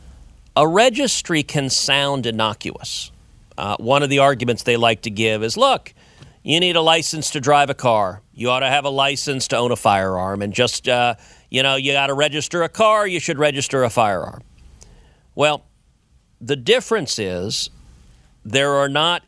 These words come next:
yet a group of political ideologues and zealots that want to confiscate our automobiles. By the way, that may be coming. They want to confiscate our gas stoves.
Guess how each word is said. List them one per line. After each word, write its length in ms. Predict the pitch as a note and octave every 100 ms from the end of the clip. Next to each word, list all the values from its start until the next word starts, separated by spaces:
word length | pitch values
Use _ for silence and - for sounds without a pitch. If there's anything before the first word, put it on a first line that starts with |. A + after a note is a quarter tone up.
| -
yet 800 | A#2 A2+ F3 D3 C3 - - - _ _ _ _ _ _
a 120 | C#3
group 480 | C3 A2+ E3 F3 -
of 140 | C#3+ -
political 480 | C3+ D3 D#3+ D3
ideologues 680 | C#3 C#3 C#3 C3 C3 C3 A2+
and 120 | A#2+
zealots 500 | G#2 C#3+ C3+ B2 -
that 140 | B2+ G2+
want 240 | C3 C3
to 80 | -
confiscate 600 | - E3 - B2 - B2
our 140 | C#3
automobiles. 680 | F3 D#3 A2 G2 C#2+ - - - -
By 140 | - F3+
the 80 | F#3+
way, 120 | F3+
that 200 | D#3+ D3
may 160 | F3+
be 120 | F3+ D#3
coming. 360 | G3 F#3 A2+
They 80 | A#2+
want 160 | C3 C#3+
to 40 |
confiscate 520 | D#3+ D#3+ C#3+ - D3
our 80 | C3
gas 280 | A#2+ C#3 B2+
stoves. 460 | - D3+ C3+ B2+